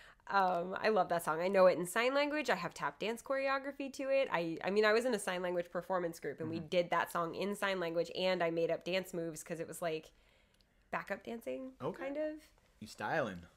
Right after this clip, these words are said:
Speaker 1: Yeah.
Speaker 2: Okay. It's a good song.
Speaker 1: Such
Speaker 2: I
Speaker 1: a good song. I think it's one of the best holiday songs ever written. Oh, it's
Speaker 2: Mm.
Speaker 1: up there with All I Want for Christmas Is You by Mariah Carey.
Speaker 2: Okay. I like it. I definitely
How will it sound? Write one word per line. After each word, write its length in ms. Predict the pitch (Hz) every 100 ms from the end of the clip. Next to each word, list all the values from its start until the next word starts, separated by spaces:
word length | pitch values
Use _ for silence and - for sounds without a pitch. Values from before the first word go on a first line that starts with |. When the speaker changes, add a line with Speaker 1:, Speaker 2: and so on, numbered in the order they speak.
| _
Speaker 1:
Yeah. 100 | -
Speaker 2:
Okay. 120 | 539 - - _ _ - _
It's 100 | 131
a 40 |
good 140 | 151 156
song. 340 | 233 233 107 90 -
Speaker 1:
Such 400 | - 123 123 196
Speaker 2:
I 20 |
Speaker 1:
a 20 |
good 200 | 175 160
song. 360 | - - - 180
I 100 | -
think 140 | 220 262
it's 100 | 269
one 100 | 233
of 40 |
the 60 | 190
best 200 | 175 180
holiday 360 | 170 160 156 156
songs 400 | - 151 156 - -
ever 240 | 160 156
written. 480 | 156 156 156 175 190
Oh, 100 | -
it's 220 | 170 165 185
Speaker 2:
Mm. 120 | 196
Speaker 1:
up 160 | 190
there 200 | - 170
with 120 | 160 170
All 140 | 160
I 60 | 156
Want 200 | 156 175
for 80 | 165
Christmas 400 | 180 - 165 165
Is 120 | 156
You 100 | 160
by 120 | 147
Mariah 300 | 151 131 107
Carey. 320 | - 165 - 170 -
Speaker 2:
Okay. 240 | 147 156 277 185 -
I 140 | 127
like 220 | 143 165
it. 120 | 147 -
I 160 | 123 120
definitely 500 | 120 123 127 113